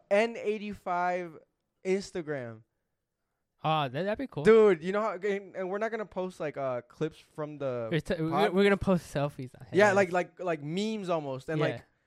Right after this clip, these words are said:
Speaker 1: that'll lead to, like, conversation starters. Like, oh, um, like, like, like, the first thing we could do is post, like,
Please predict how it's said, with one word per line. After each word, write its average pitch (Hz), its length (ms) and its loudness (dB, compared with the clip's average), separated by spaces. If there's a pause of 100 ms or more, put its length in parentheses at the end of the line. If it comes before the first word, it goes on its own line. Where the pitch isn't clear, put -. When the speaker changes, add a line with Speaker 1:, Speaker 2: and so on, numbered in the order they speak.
(220)
Speaker 1:
that'll 180 280 6
lead 196 200 -4
to, 196 100 -6
like, 165 120 0
conversation 165 640 -4
starters. 135 340 -8
Like, 135 140 -8
oh, 165 260 -2
um, 147 400 -4 (360)
like, 151 180 -2
like, 147 360 -4
like, 147 140 -6
the 160 60 -2
first 185 200 -2
thing 202 80 -6
we 196 80 -6
could 175 140 -4
do 180 180 0
is 170 160 -2
post, 165 340 -6
like, 139 160 -8